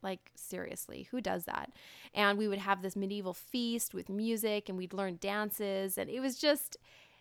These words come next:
it was way out there for anything I would ever do. Now I'm like, "No, no." If we do a unit study, we read books and we discuss it and look at pictures and watch movies.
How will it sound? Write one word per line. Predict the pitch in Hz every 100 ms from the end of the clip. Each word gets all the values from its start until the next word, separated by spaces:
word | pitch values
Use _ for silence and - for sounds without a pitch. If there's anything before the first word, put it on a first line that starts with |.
| _
it | - 285
was | 320 277 - _ _ _ 220 - -
way | 226 269 262 262
out | 208 190
there | 196 175
for | 180 190
anything | 196 190 180
I |
would | 180
ever | 190 180
do. | 180 180 170
Now | 180 185 196
I'm | 185
like, | 180 180
"No, | 175 - 180 - - _ -
no." | 214 220 220 214 214 -
If | 240
we | 254 294
do | 302
a |
unit | 226 208 202
study, | 196 190
we | 185 190
read | 196 185
books | 185 175 - -
and | 190 185
we | 180
discuss | 180 - 180 -
it | 185 190 -
and | 185 180 180
look | 190 -
at | -
pictures | 240 - 196 196
and | 202
watch | 214 -
movies. | 254 208